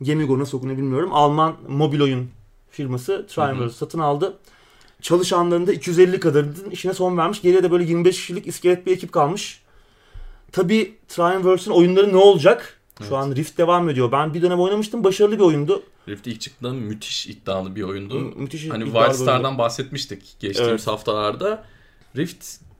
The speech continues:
Speaker 2: gerçekten WoW'a bir rakip gibiydi. Yani
Speaker 1: Rakip
Speaker 2: Wildstar
Speaker 1: gibiydi.
Speaker 2: da çok ciddiydi ama çok çabuk söndü ama Rift öyle olmamıştı.
Speaker 1: Rift'in hala ciddi bir oyuncu kitlesi var. İlk dönemde güzel, farklı mekanikleriyle,
Speaker 2: Evet.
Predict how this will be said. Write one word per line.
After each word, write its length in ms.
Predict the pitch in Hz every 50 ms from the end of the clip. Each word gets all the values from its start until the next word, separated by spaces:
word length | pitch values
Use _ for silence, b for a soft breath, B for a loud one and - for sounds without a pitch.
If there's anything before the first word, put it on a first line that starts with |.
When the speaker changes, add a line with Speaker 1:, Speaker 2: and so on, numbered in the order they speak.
| _ _ _ -
Speaker 2:
gerçekten 600 | - 123 156 160 - - 139 127 135 - 139 143
WoW'a 520 | 139 123 123 120 123 131 135 143 143 - -
bir 200 | 113 107 123 120
rakip 280 | 123 113 - - - -
gibiydi. 260 | - 101 98 95 98
Yani 160 | 98 104 143
Speaker 1:
Rakip 180 | 120 117 131 131
Speaker 2:
Wildstar 260 | 151 127 135 151 139
Speaker 1:
gibiydi. 120 | 139 123
Speaker 2:
da 120 | 117 113 110
çok 240 | - - 113 - -
ciddiydi 360 | 113 104 - - 120 123 175
ama 160 | 170 120 104
çok 240 | - - 143 135 -
çabuk 240 | - 123 127 131 -
söndü 320 | - 117 110 110 113 151
ama 160 | 147 113 98
Rift 260 | 104 104 120 123 -
öyle 180 | 117 113 110 113
olmamıştı. 260 | 113 117 117 107 139
Speaker 1:
Rift'in 180 | 131 165 185 170
hala 420 | 180 190 190 190 180 170 147 - 135 123 117
ciddi 220 | 131 143 - - 165
bir 60 | 156
oyuncu 180 | 160 160 151 143
kitlesi 300 | - - 165 - - 180
var. 220 | 196 226 - - - - - - - - - - - -
İlk 200 | 185 175 - -
dönemde 240 | 185 190 214 202
güzel, 440 | 147 123 127 123 170 170 170 - -
farklı 360 | 139 - 147 139 139 - 170
mekanikleriyle, 680 | 170 160 151 - 156 156 165 - 165 165 185 190 165 160
Speaker 2:
Evet. 280 | 180 - - - -